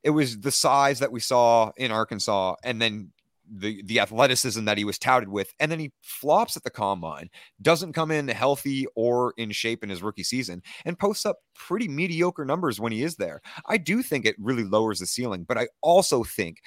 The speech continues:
from the narrative perspective that adding a guy like DeAndre Hopkins, obviously Treylon Burks isn't gonna see doubles anymore. D-Hop's gonna see doubles. Having a guy like DeAndre Hopkins in the locker room where Treylon Burks was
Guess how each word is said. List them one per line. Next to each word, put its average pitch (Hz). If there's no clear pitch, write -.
from 135
the 117
narrative 127
perspective 151
that 110
adding 170
a 135
guy 113
like 113
DeAndre 95
Hopkins, 92
obviously 151
Treylon 101
Burks 101
isn't 92
gonna 90
see 92
doubles 104
anymore. 80
D-Hop's 135
gonna 90
see -
doubles. -
Having 175
a 156
guy 139
like 123
DeAndre 120
Hopkins 101
in 147
the 120
locker 127
room 92
where 92
Treylon 120
Burks 110
was 104